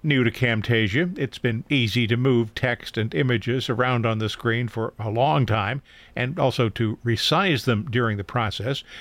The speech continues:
But a new feature in the twenty twenty-one version is called Motion Blur. During the time an asset is moving, Camtasia can blur it to create a more convincing motion effect.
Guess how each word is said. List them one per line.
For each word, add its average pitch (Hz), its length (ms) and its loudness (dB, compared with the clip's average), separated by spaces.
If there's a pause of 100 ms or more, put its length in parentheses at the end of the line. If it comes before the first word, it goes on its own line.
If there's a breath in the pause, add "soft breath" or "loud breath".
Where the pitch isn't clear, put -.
(220 loud breath)
But 196 100 4
a 196 60 2
new 214 220 2
feature 190 400 2
in 151 120 0
the 147 100 2
twenty 175 340 2
twenty-one 156 500 2
version 123 460 2
is 156 180 -2
called 147 380 2
Motion 127 540 2
Blur. 123 440 4 (360 loud breath)
During 226 220 0
the 165 60 4
time 160 320 2
an 127 160 0
asset 151 480 2
is 104 240 -2
moving, 131 720 2 (100)
Camtasia 165 640 2
can 151 240 0
blur 139 400 4
it 151 100 -6
to 165 100 -2
create 151 440 0
a 147 40 2
more 143 240 0
convincing 131 680 0 (240 soft breath)
motion 127 560 2
effect. - 560 -2